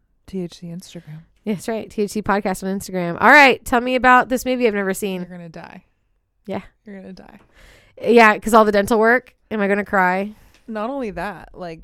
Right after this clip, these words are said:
Speaker 1: the, the few little surprises I have for you.
Speaker 2: Oh, I can't wait.
Speaker 1: 'Cause even I, like I said, so I watched this when I was in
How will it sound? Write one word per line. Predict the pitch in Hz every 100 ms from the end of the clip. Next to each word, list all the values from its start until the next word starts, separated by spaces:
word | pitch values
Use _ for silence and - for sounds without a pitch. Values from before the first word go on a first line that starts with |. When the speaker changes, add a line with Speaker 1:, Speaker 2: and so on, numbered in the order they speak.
| 180
Speaker 1:
the, | 180 170 156
the | 165 180
few | - 190
little | 180 175
surprises | - - 160 196 - - -
I | -
have | - - -
for | -
you. | -
Speaker 2:
Oh, | 302 539 659 571 359 240 208
I |
can't | 208 277 294 196 180
wait. | 233 403 330 208 196
Speaker 1:
'Cause | 214 202
even | 226 240 220
I, | 151 165 202 277
like | 165 214 208
I | 214
said, | - - -
so | - 220 190 180 - - _
I | 196 202 208 226 247
watched | 220 202 202 196 - 214
this | 208 208 -
when | 190 180
I | 180 185
was | 180 180 180
in | - 185 180 175 175 175